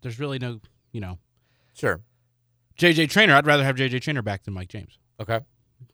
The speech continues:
Speaker 1: People might not like that take there. Um,
Speaker 2: I'm
Speaker 1: Trey,
Speaker 2: good with it.
Speaker 1: Trey White is replaceable, in my opinion.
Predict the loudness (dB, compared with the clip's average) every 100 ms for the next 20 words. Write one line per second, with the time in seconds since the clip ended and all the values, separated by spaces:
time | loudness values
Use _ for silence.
0 | _ _ -12 -10 -8 -10 -10 -14 -14 -16
1 | -16 -18 -16 -18 -18 -20 _ -14 -12 -12
2 | -14 -10 -6 -2 -4 -4 -14 -10 -8 -6
3 | -6 -8 -10 -12 -12 -12 -12 -12 -12 -12
4 | -14 -14 -14 -16